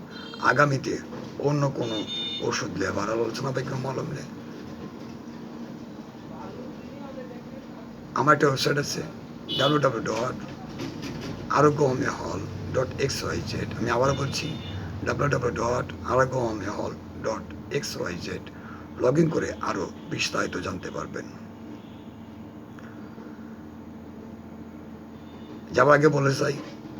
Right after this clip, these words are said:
যারা আমার এই চ্যানেলটি এখনও সাবস্ক্রাইব করেননি, তাদেরকে সাবস্ক্রাইব করার জন্য অনুরোধ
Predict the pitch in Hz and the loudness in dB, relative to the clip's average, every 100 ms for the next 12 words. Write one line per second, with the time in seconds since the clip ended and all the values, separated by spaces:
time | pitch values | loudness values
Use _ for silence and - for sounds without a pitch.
0 | - - - - - - - - - 127 | -10 -12 -12 -12 -12 -10 -10 -8 0 4
1 | 123 127 131 123 120 120 123 135 135 107 | 6 6 4 4 4 4 4 2 2 0
2 | 120 107 - 113 - - 127 127 123 - | 0 -2 0 0 -2 -2 2 2 2 -2
3 | - - - - - 123 127 127 120 117 | -4 -8 -8 -6 -2 0 2 2 2 2
4 | 110 123 - 113 92 95 98 - 87 113 | 2 0 0 -2 -2 -2 -2 0 2 2